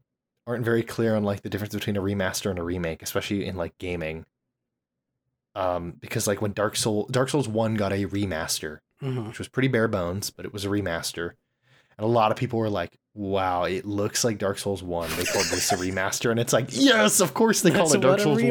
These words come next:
Speaker 2: remaster
Speaker 1: It's a
Speaker 2: is.
Speaker 1: remaster." I get there are some complaints with it, but it's just like, "Wow,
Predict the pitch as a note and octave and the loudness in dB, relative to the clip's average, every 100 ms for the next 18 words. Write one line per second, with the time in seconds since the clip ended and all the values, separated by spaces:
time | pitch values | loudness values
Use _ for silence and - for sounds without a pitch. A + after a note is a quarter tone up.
0 | - A3 G#3 - A3 G3 F#3 D3+ D3+ C3+ | 4 2 0 0 2 4 6 6 6 6
1 | D3 F3+ F3 C3 C3+ C3+ C3 - C3 A2+ | 6 6 4 4 4 2 2 0 2 0
2 | - - - B2+ A#2 B2 C#3 B2+ B2+ A#2 | -4 -18 -6 -2 2 4 4 2 0 -2
3 | A2+ G#2+ G#2+ - A2 G2+ F#2 G#2 G2 - | -2 0 -2 -2 -2 0 0 -2 -2 -4
4 | - F#2+ F2+ - _ F#2 F2 E2 D#2+ | -4 -4 -4 -10 _ -6 -2 0 -2